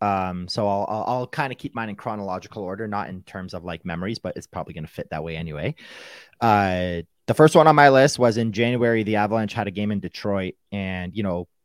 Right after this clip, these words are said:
I don't know how many fans remember this, but we certainly remember this. Last year, there were not a lot of one-on-ones unless you were on the ro-,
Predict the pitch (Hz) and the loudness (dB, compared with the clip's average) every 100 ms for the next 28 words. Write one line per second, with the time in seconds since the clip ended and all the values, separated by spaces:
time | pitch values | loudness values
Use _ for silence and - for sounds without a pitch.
0 | _ _ _ _ _ 107 110 110 107 113 | _ _ _ _ _ -2 0 0 0 0
1 | 110 - 110 101 98 90 90 85 90 - | -2 -2 -2 -2 -4 -6 -6 -6 -8 -8
2 | - 95 - 107 95 98 92 92 87 85 | -10 -10 -8 -6 -6 -6 -6 -6 -6 -8
3 | - 98 - 127 110 104 107 107 101 98 | 0 0 2 -2 0 0 0 0 2 2
4 | 98 104 98 92 95 104 98 98 - 104 | 0 0 -2 -2 -4 -4 -6 -6 -6 -6
5 | 95 92 82 85 | -4 -6 -6 -8